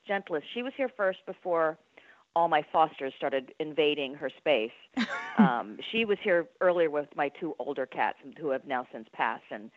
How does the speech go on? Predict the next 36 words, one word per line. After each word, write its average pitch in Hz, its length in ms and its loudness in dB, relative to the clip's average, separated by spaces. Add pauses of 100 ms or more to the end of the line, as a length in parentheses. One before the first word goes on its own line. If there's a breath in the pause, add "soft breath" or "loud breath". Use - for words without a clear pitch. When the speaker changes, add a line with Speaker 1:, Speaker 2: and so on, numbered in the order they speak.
(300 soft breath)
Speaker 1:
now 123 160 -2
I 123 60 0
have 127 220 -4
all 110 100 0
these 110 180 -8 (220)
foster, 131 480 -4 (540 soft breath)
for 160 100 -2
lack 165 200 4
of 143 100 -6
a - 20 -16
better 135 180 0
word, 120 300 -6
foster 120 380 -4
failures. 101 500 -2
So 135 140 -2 (120)
she, 202 220 -4
it's 185 180 -4
her 262 100 0
Speaker 2:
I 262 60 4
was 220 120 4
Speaker 1:
and 190 100 4
Speaker 2:
gonna 190 120 0
Speaker 1:
her - 60 -2
Speaker 2:
say, 180 180 6
Speaker 1:
four 175 80 6
Speaker 2:
they're 240 100 10
never 254 260 10
Speaker 1:
boys. - 80 -4
Speaker 2:
fosters. 156 640 4
They 208 140 8
always 214 240 6
end 170 120 6
up 170 120 2
staying 156 340 4
with 139 180 0
you. 135 220 2